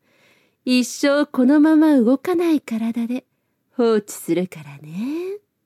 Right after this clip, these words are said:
それじゃあ、今だけ目隠し取ってあげるわね。うん、しょっと。<laughs>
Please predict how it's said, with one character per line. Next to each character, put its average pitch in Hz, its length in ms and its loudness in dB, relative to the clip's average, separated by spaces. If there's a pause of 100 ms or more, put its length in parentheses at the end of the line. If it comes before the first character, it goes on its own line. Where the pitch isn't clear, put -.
(2250)
そ 202 300 -4
れ 226 200 0
じ 233 180 -8
ゃ 277 200 -2
あ、 - 60 -16 (760)
今 320 280 4
だ 269 120 2
け 214 160 -2
目 180 120 0
隠 294 320 -4
し - 120 -10
取 240 160 -6
っ - 40 -20
て - 160 -8
あ 214 100 -4
げ 196 140 -2
る 208 120 0
わ 196 120 -6
ね。 254 520 -12 (2000)
う 220 100 -4
ん、 160 180 -10 (340)
し - 360 -8
ょ 311 60 -2
っ 349 60 -12 (360)
と。 294 80 4 (1600)
<laughs> 381 800 2